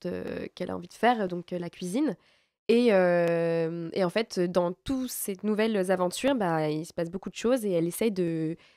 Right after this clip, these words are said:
de s'en sortir, elle essaye de, hum, d'évoluer et elle va vachement évoluer aussi et, euh, et aussi, en fait, euh, s'épaissir un peu.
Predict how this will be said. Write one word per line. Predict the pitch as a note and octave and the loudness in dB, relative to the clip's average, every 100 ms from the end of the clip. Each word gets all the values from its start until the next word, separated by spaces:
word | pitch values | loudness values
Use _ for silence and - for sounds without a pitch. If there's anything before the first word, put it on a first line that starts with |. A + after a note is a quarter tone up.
| _ _ _ | _ _ _
de | F3 F#3 | -4 -2
s'en | F3 F3+ | 0 -2
sortir, | F3 F3 - - B3 C#4 | -2 -2 -4 -2 2 4
elle | A3 | 4
essaye | F#3 - F#3 | 2 2 0
de, | F3 F3 E3+ | 2 0 0
hum, | E3+ E3+ E3+ E3+ E3+ F3 | -2 -4 -6 -8 -8 -4
d'évoluer | F3+ G#3+ G3 G3 A#3+ C4+ | 2 4 6 6 6 6
et | A3+ | 6
elle | G#3 G#3 | 6 4
va | F#3 | 4
vachement | F3+ G#3+ B3 | 4 2 4
évoluer | A#3+ G3 F#3+ G3+ A#3+ | 2 4 2 4 4
aussi | F#3+ - A3+ B3 | 2 -2 -4 -2
et, | G3+ F#3 F3 | -2 -2 0
euh, | E3+ E3 E3 - | 0 0 -2 -2
et | F3 | -2
aussi, | E3+ - | -2 -4
en | G#3 | -4
fait, | F#3 - | -6 -4
euh, | F3+ F3 D#3+ - - - _ _ | -2 -2 -4 -6 -16 -20 _ _
s'épaissir | - A#3+ - G#3+ - A3 | -4 -2 0 -2 0 -2
un | F3 | -2
peu. | - | -4